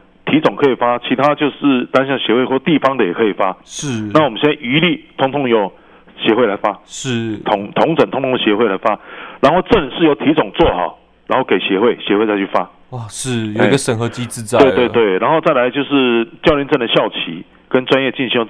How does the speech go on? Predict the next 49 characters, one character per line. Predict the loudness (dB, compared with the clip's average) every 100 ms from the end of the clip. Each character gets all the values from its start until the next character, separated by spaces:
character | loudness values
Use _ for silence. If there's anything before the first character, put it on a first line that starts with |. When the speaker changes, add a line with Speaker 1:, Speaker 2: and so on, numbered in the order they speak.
| -2
Speaker 1:
我 | 0
刚 | 0
刚 | 2
说 | 2
这 | 2
以 | 0
往 | -2
都 | 0 -2
没 | 0 0
有。 | -2 -6 _
Speaker 2:
是。 | -18 -8 -6 0
Speaker 1:
哦， | 0 2
现 | 0
在 |
我 | 0
们 | -2
把 | 0
它 | 0
定 | -2 -2
进 | -2 -2
来。 | -6 -12 _ -20 -20 -20 -20 -10 2
再 | 2
来 | 4
就 | 2
是 | 4 4 4 2 -2 -20 -20 -20 -20 -20 _ -14 -2
我 | 0
所 | 2 4
谓 | 4
年 | 2 0 0
度 | 2 4
的 | 4 2
一 |
个 | 4 4 4 2
计 | -2 -2
划 | 0 0
的 | 2
概 | 0
念， | 0 -4
我 |
们 | -2
希 | 0 0
望 | 0
协 | 0 2
会 | 2
在 | 0
办 | 0 -2
理 | -2 -4
这 | 0
个 | 0 0